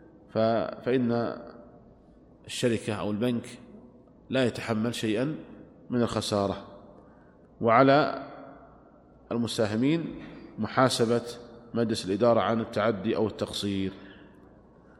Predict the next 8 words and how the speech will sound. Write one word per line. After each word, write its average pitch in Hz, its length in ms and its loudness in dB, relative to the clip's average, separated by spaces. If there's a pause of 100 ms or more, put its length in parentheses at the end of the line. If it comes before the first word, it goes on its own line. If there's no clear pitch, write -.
(600)
فإذا 139 440 0
عرفنا 120 360 -2
ما 120 160 -4
يتعلق 120 400 -2
بمسألة 107 380 -4
الربح 110 260 -4
والخسارة 123 460 0
في 139 340 0